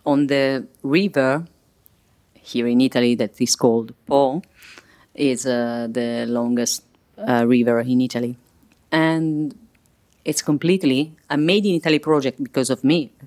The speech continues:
Of course, I'm from Milan. And also because I follow, uh, the movement and the sound of this, uh, um, champion. Uh, she's a gold medalist, uh,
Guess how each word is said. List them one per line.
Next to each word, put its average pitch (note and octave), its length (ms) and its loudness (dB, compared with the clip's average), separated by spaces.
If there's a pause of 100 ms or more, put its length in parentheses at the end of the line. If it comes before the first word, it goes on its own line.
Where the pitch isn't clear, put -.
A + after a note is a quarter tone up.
(100)
Of C3 200 -6
course, B2+ 260 -2
I'm A#2+ 120 -2
from C3 220 -2
Milan. C#3 420 0 (480)
And D3 180 0
also F#3 260 2
because C#3 520 0 (120)
I C#3+ 180 0
follow, D3+ 680 2 (380)
uh, B2+ 380 0
the C3+ 100 -2
movement D3 560 0
and B2+ 160 0
the C3 60 -2
sound B2+ 580 2
of - 320 -4 (180)
this, B2 260 2
uh, A#2+ 200 0 (380)
um, A#2 1120 -6 (440)
champion. C#3 800 -2 (400)
Uh, A#2+ 220 -10
she's B2+ 340 -4
a B2 280 -2 (180)
gold C3 500 -2
medalist, C3 920 -2
uh, A#2+ 260 -4